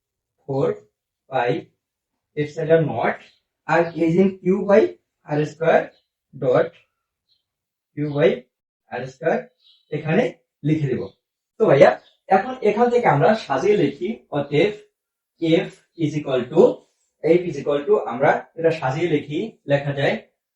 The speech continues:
আহ, one four pi epsilon naught dot এই কিউটা আমরা পাশে নিয়ে আসবো, Q naught আর এই Q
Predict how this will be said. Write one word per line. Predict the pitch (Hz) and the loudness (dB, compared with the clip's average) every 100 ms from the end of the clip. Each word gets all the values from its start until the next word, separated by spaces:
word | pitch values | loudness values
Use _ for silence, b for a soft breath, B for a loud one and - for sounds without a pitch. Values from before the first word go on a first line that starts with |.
| _ _ | _ _
আহ, | 131 123 120 120 _ _ _ _ _ _ _ 151 151 135 | 0 0 0 -4 _ _ _ _ _ _ _ -4 0 0
one | 160 226 - _ _ _ _ | 0 -4 -10 _ _ _ _
four | 143 139 160 208 _ _ _ | 0 2 2 -2 _ _ _
pi | 143 143 170 - - _ _ _ _ _ - | -2 -2 -2 -8 -16 _ _ _ _ _ -8
epsilon | 151 - 156 165 156 | -8 -6 -6 -6 -6
naught | 120 120 - - _ 143 | -6 -8 -8 -16 _ -6
dot | 143 - - - _ 220 | -2 -2 -4 -12 _ -6
এই | 220 | -4
কিউটা | 214 220 220 | -4 -4 -4
আমরা | 220 - - | -6 -8 -6
পাশে | - - | -6 -6
নিয়ে | 131 113 | -6 -6
আসবো, | 107 143 - _ _ _ _ _ _ _ _ _ _ _ _ _ | -6 -8 -12 _ _ _ _ _ _ _ _ _ _ _ _ _
Q | 175 190 190 | 0 0 0
naught | 139 131 - - _ _ _ _ _ _ _ _ _ _ _ _ _ | -4 -6 -8 -14 _ _ _ _ _ _ _ _ _ _ _ _ _
আর | 104 135 | -8 -4
এই | 143 | -6
Q | - | -6